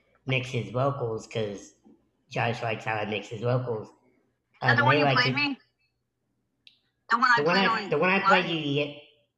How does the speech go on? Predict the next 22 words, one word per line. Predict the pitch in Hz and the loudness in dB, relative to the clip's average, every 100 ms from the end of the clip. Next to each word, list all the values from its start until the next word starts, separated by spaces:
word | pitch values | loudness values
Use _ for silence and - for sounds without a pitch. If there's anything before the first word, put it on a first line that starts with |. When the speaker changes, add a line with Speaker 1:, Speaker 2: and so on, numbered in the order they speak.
| _ _ _ _ _ _ _ _ _ _ _ - | _ _ _ _ _ _ _ _ _ _ _ -6
Speaker 1:
Um, | 131 127 123 123 - | 0 2 4 2 0
I | 139 | 0
didn't | 160 165 156 - - | 0 0 -2 -2 0
Speaker 2:
Or | |
is | 156 | 2
that | 135 | 2
a | 123 | 2
Speaker 1:
play | |
Speaker 2:
different | 117 202 196 | -2 -6 -6
one? | 175 | -4
Remember | 220 285 | -2 0
you | 285 | 2
Speaker 1:
Oh, | 196 | 4
Speaker 2:
had | 185 214 | 4 4
Speaker 1:
yes, | |
Speaker 2:
me | 180 | 2
Speaker 1:
yes, | 175 165 | 0 2
Speaker 2:
play | 160 | 0
Speaker 1:
yes. | 123 | 0
Speaker 2:
it. | - | -4
Remember | - 233 | -4 0
I | 254 | 0